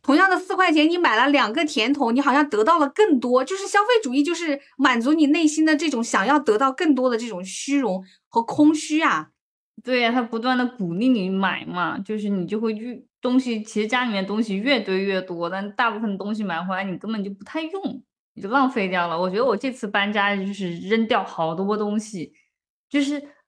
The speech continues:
Speaker 2: 好多衣服你买的时候，你想象的是，“哇塞，这个衣服简直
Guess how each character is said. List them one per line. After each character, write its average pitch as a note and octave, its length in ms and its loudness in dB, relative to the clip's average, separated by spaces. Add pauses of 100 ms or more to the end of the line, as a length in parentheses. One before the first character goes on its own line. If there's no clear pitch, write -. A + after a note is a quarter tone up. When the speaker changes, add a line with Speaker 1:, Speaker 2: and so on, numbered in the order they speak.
Speaker 2:
好 - 260 0
多 C#4+ 160 4
衣 E4 160 6
服 E4 180 -2
你 D#4 120 8
买 B3 320 4
的 F#3+ 100 0
时 A#3 160 0
候， A3+ 60 2
你 A#3 100 4
想 G3+ 300 2
象 G#3+ 140 2
的 G#3 100 2
是 G#3 220 0 (140)
，“哇 F#3+ 260 2
塞， F#3 300 0
这 G#3 180 -4
个 G#3+ 100 2
衣 F#3+ 180 2
服 F#3+ 160 -4
简 F3 440 -2
直 F#3+ 560 -2